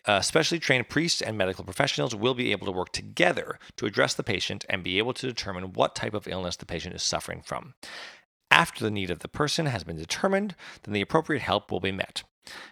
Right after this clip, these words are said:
In the circum-, uh, circumstance of spiritual help,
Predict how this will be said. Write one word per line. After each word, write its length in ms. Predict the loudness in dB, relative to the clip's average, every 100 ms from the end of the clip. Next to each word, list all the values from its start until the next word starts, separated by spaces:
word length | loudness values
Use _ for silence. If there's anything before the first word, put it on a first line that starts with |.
| -8
In 60 | -2
the 60 |
circum-, 420 | 0 0 0 -2 -4 4
uh, 300 | 6 6 4
circumstance 640 | 2 0 0 2 2 0
of 200 | 0 0
spiritual 460 | 2 2 2 2 0
help, 320 | 0 -4